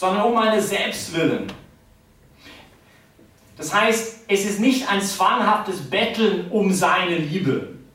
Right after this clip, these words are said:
sondern Antwort auf diese Liebe. Und die Hingabe an Gott ist letztendlich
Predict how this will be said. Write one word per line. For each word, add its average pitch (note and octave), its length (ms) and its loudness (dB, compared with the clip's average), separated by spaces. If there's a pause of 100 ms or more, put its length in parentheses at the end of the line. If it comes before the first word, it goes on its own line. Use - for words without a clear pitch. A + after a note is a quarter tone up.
(1080)
sondern F#3+ 600 0 (340)
Antwort - 680 0 (300)
auf D3+ 300 -2 (140)
diese C#3 320 -2
Liebe. A#2+ 420 -6 (1120)
Und F3 100 -4
die F3+ 120 0
Hingabe G#3 840 2
an D3 180 -6
Gott - 360 -2 (340)
ist D#3+ 200 -8
letztendlich A3 960 -2